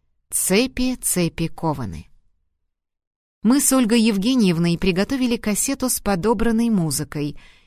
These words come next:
и список, в какой очередности будут выходить наши республики.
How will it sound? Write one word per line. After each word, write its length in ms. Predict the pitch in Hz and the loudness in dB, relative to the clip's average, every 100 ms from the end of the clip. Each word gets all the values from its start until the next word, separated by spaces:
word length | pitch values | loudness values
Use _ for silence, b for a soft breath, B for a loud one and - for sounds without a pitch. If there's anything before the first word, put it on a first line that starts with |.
| _ | _
и 100 | 339 | 0
список, 600 | - - 226 208 226 220 | 0 0 0 2 -2 -4
в 100 | - | -4
какой 320 | 214 - 214 | -4 0 0
очередности 760 | 208 - 226 240 175 165 - 175 | 2 0 0 0 0 0 0 -2
будут 320 | 170 226 - | 0 0 2
выходить 520 | 202 185 190 202 226 - | 0 -2 -2 -2 -4 -4
наши 360 | 185 185 180 | -4 -2 -4
республики. 760 | 175 190 - - 127 - 120 | -2 -4 -6 -8 -8 -8 -12